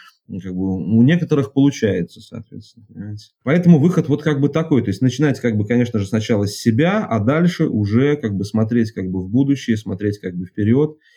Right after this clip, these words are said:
и, как бы, понимать, что должно произойти, понимаете. То есть понимать отрицательный сценарий –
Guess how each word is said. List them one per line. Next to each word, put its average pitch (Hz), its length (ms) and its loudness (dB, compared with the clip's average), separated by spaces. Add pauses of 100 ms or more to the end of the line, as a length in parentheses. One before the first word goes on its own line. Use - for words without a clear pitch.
(180)
и, 120 180 2
как 107 180 0
бы, 104 140 0
понимать, 113 460 2
что 131 280 0
должно 110 400 2
произойти, 117 1200 2
понимаете. 101 460 -4
То 95 60 -6
есть - 160 -14
понимать 110 340 2
отрицательный 113 680 -2
сценарий – 151 680 0